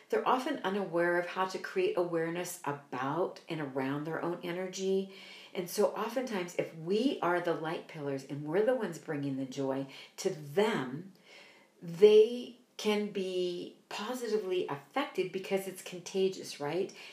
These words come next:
And then they can step off of that hamster wheel of life and really kind of embrace some of the joy and energy coming from you, right? And step onto a path of hope for themselves.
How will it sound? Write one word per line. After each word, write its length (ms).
And 120
then 280
they 240
can 400
step 420
off 180
of 100
that 200
hamster 460
wheel 280
of 140
life 400
and 220
really 220
kind 240
of 100
embrace 360
some 200
of 80
the 100
joy 480
and 160
energy 320
coming 340
from 240
you, 200
right? 500
And 260
step 240
onto 360
a 80
path 380
of 140
hope 320
for 140
themselves. 800